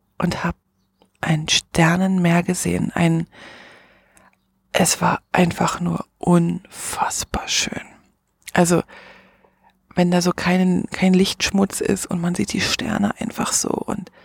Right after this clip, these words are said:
also ich musste erstmal auf die Toilette, weil da musste ich erstmal mich darum kümmern, weil sonst kann ich nicht klar denken. Aber auf dem Rückweg, es war einfach nur fantastisch. Am liebsten wäre ich, hätte ich mich draußen hingelegt und, und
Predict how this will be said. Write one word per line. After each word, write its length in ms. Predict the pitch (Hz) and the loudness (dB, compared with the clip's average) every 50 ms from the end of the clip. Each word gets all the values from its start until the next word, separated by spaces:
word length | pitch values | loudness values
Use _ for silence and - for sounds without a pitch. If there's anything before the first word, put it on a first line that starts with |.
| _ - | _ 0
also 160 | - 160 165 | 2 2 4
ich 80 | 170 165 | 4 4
musste 220 | 185 175 - - | 4 2 4 4
erstmal 240 | - 185 - 226 190 | 2 4 4 4 4
auf 60 | - | 2
die 80 | - 185 | 0 2
Toilette, 360 | - 180 165 165 - 240 214 | 4 4 4 6 4 2 2
weil 120 | 175 165 | 4 4
da 80 | 165 165 | 4 4
musste 220 | 160 175 - - 190 | 2 0 -2 -4 -2
ich 80 | - | -2
erstmal 240 | - 180 - 185 175 | -2 0 0 0 -2
mich 240 | 170 175 - - - _ - - - - - - - - - - - | -2 -2 -4 -8 -12 _ -20 -20 -20 -20 -20 -20 -20 -20 -20 -6 0
darum 260 | - 175 180 208 226 | 2 4 4 4 2
kümmern, 440 | 220 - 233 226 240 247 247 247 240 - _ _ _ _ _ | 2 2 2 2 2 0 -2 -4 -6 -8 _ _ _ _ _
weil 160 | - - 185 180 | -2 0 2 2
sonst 180 | 175 175 - | 2 0 0
kann 100 | - 185 | 0 0
ich 60 | 175 | 0
nicht 140 | 180 175 - | 0 0 0
klar 160 | - - 170 | 0 0 2
denken. 340 | 165 165 160 185 - - 214 | 4 4 4 4 2 0 0
Aber 180 | - 180 180 - | 2 4 4 2
auf 80 | - | 2
dem 100 | - 175 | 2 2
Rückweg, 400 | 165 - 185 - - 196 190 - | 2 2 0 2 0 0 0 0
es 180 | - 175 - - | -2 -4 -2 -2
war 140 | 185 - - | -2 -2 -2
einfach 340 | - - - - 170 - - | -2 -2 -2 -4 -4 -2 -2
nur 260 | 175 175 180 180 - | 0 2 2 2 2
fantastisch. 800 | - - - - 190 185 - - - - - - - - 196 | -2 -8 -6 -4 -2 -2 -2 -2 -4 -4 -4 -4 -6 -4 0
Am 80 | - 190 | 2 2
liebsten 320 | 190 196 - - - 202 | 2 2 2 0 -2 -2
wäre 160 | 185 190 185 185 | -2 -4 -6 -8
ich, 160 | 185 - - _ - - - - - - - - - _ _ _ _ _ _ _ _ _ _ _ _ _ _ _ _ | -10 -12 -16 _ -20 -20 -20 -20 -20 -20 -20 -20 -20 _ _ _ _ _ _ _ _ _ _ _ _ _ _ _ _
hätte 160 | - 170 185 | -4 -2 -2
ich 100 | 180 - | -2 0
mich 120 | 190 175 | -2 -4
draußen 400 | - - - 151 156 165 - 190 | -2 0 2 4 4 4 2 2
hingelegt 500 | 185 180 180 175 170 165 170 170 - - | 2 2 2 0 0 0 -2 -2 -4 -6
und, 200 | - 165 165 160 | -6 -6 -4 -4
und 260 | - 170 170 170 - | -4 -6 -8 -10 -12